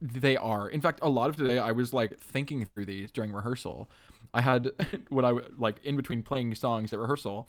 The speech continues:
I had my little iPad up and was getting the, my superlatives ready. And for half of them, I'm like, "I'm just really ready to hear what Lauren's gonna say."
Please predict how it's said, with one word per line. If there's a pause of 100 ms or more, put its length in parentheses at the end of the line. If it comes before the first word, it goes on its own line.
(240)
I
had
my
little
iPad
up
and
was
getting
the,
my
superlatives
ready. (520)
And
for
half
of
them,
I'm
like, (140)
"I'm
just (180)
really
ready
to
hear
what
Lauren's
gonna
say."